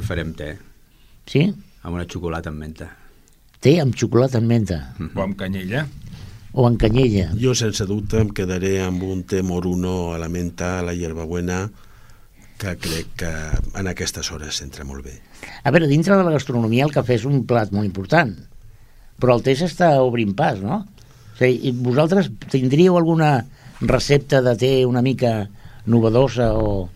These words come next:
Speaker 2: Com, com podríem fer un té una mica especial? Tu deies un té moruno. En
Speaker 4: Sí.
Speaker 2: què es caracteritza el té moruno en resta
Speaker 4: El té
Speaker 2: de
Speaker 4: moruno en realitat és un té negre amb molta hierbabuena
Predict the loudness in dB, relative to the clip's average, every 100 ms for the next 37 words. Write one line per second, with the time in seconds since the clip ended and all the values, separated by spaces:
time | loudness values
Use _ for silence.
0 | -18 -20 -20 -20 -20 -20 0 2 4 4
1 | 4 6 6 4 2 0 0 2 2 2
2 | 2 2 0 -2 -2 -2 -2 -6 -10 -16
3 | -18 -20 -20 -20 -18 2 6 6 4 2
4 | 2 2 4 4 4 4 0 -4 -16 -20
5 | -20 -4 2 4 4 4 2 2 0 0
6 | -2 -2 0 0 0 -2 -2 -4 -4 -2
7 | 0 2 2 2 4 4 4 4 2 2
8 | 2 0 0 0 0 0 -2 0 0 2
9 | 2 2 2 2 0 -4 -6 -14 -20 -18
10 | -18 -18 -20 -14 -4 0 0 0 0 -2
11 | -2 0 -2 -4 -4 -4 -2 -2 0 0
12 | 0 2 2 2 2 -2